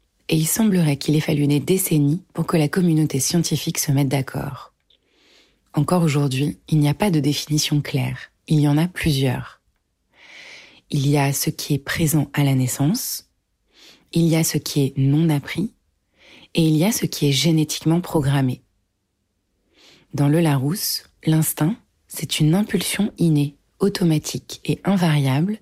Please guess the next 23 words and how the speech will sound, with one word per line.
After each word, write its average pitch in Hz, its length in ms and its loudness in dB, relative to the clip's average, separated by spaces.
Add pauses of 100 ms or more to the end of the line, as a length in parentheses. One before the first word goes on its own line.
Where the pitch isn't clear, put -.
(460)
qui - 160 -2
régit 160 320 0
le 139 120 0
comportement 156 640 0
de 165 140 0
tous - 240 -4
les 165 180 2
individus 143 480 0
d'une 143 200 0
même 139 180 2
espèce. - 600 -6 (1000)
C'est - 180 0
l'instinct 147 320 2
de 151 60 2
survie 147 460 -2 (260)
qui - 120 -4
a 143 80 0
sauvé 151 300 2
Sophie 175 340 0
Deborah 151 500 0
à 139 120 -4
plusieurs 135 440 -2
reprises. 131 640 -8